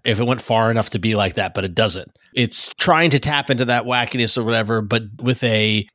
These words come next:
I don't know if it's a budget issue or a time issue or an age issue,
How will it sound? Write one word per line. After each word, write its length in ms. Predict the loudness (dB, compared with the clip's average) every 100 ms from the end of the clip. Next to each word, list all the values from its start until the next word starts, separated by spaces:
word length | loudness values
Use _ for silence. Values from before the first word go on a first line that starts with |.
| -2
I 40 | 0
don't 140 | 2
know 60 | 2
if 140 | 0
it's 120 | -2
a 60 | -4
budget 420 | -2 -2 0 0
issue 440 | 2 2 2 2 2
or 240 | 0 -2
a 40 |
time 420 | -4 -2 0 2 2
issue 540 | 0 2 2 2 0 -4 -2
or 480 | 0 2 2 0 -2
an 120 | -4 -2
age 360 | 0 2 2
issue, 540 | 0 0 2 2 2